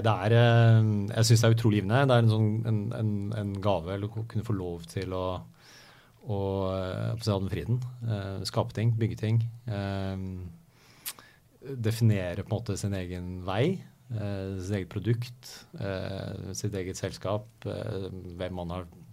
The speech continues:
lyst til å jobbe sammen med, og, og alt sånt. Og så er det, det er bare så givende. Du, du, du får, du, du har en idé, du, du ser på en måte en mulighet, eh, å ta det til virkelighet, da. Eh, er, er,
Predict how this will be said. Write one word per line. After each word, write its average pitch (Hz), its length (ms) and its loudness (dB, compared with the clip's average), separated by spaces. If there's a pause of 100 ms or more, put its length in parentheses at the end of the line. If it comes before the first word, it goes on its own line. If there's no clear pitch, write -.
(440)
lyst 98 160 -6
til 107 80 2
å 104 60 4
jobbe 87 100 -8
sammen 98 240 -2
med, 135 240 2
og, 104 400 2
og 101 160 -4
alt 101 160 -4
sånt. 120 140 -4 (520)
Og 131 80 -6
så 131 80 6
er 95 140 4
det, 101 80 -4
det 110 60 4
er 113 40 4
bare 104 140 0
så 101 100 -2
givende. 95 400 -4
Du, 127 60 2 (260)
du, 110 100 0 (220)
du 104 80 -6
får, 95 380 -8
du, 101 80 -4 (180)
du 113 240 -6
har 98 160 0
en 101 140 -2
idé, 95 160 -8 (180)
du, 101 60 -4 (180)
du 98 160 -10
ser 90 480 -6
på - 80 -12
en 107 60 -4
måte 92 220 -8
en 92 100 -8
mulighet, 87 400 -10 (840)
eh, 92 640 -6 (260)
å 107 200 -6
ta 90 260 -4
det 87 140 -10 (100)
til 90 260 -8
virkelighet, 98 400 -8
da. 117 460 -10
Eh, 98 960 -14 (220)
er, 95 180 -10 (140)
er, 92 160 -12